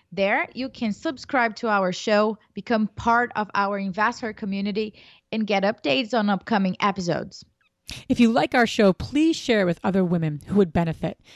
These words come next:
Speaker 2: And don't forget to leave us a rating on iTunes. We'd really appreciate it. And as always, we encourage you to take one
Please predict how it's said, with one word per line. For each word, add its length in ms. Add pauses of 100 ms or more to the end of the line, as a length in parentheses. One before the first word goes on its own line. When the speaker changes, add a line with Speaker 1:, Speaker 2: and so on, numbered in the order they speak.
Speaker 2:
And 120
don't 180
forget 280
to 80
leave 160
us 120
a 80
rating 300
on 100
iTunes. 680
We'd 200
really 240
appreciate 560
it. 160 (400)
And 80
as 120
always, 340
we 100
encourage 500
you 280
to 100
take 280
one 580